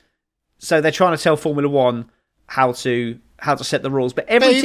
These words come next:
Speaker 1: team
Speaker 2: if it
Speaker 1: signed up
Speaker 2: was
Speaker 1: for
Speaker 2: done
Speaker 1: it.
Speaker 2: on a sporting reason, yeah, every
Speaker 1: Yeah,
Speaker 2: team,
Speaker 1: doesn't
Speaker 2: team signed
Speaker 1: matter.
Speaker 2: up for it.
Speaker 1: Ev-,
Speaker 2: It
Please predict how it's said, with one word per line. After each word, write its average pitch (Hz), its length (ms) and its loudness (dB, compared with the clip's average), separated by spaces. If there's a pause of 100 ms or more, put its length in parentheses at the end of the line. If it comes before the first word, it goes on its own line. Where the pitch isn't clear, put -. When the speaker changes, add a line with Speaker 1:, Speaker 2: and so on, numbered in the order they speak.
Speaker 1:
team - 40 2
Speaker 2:
if 262 40 6
it - 60 0
Speaker 1:
signed 247 200 4
up 269 80 8
Speaker 2:
was 254 100 2
Speaker 1:
for - 80 0
Speaker 2:
done 185 220 6
Speaker 1:
it. - 20 0
Speaker 2:
on 147 100 -2
a 143 60 -2
sporting 151 760 -4
reason, 131 420 -10
yeah, 180 180 4
every 202 200 -2
Speaker 1:
Yeah, 185 160 -4
Speaker 2:
team, 165 100 -12
Speaker 1:
doesn't 320 200 -2
Speaker 2:
team 311 80 -8
signed - 80 -2
Speaker 1:
matter. 117 160 -4
Speaker 2:
up 120 60 -10
for 120 180 -18
it. - 140 -20
Speaker 1:
Ev-, 226 180 4
Speaker 2:
It - 60 -18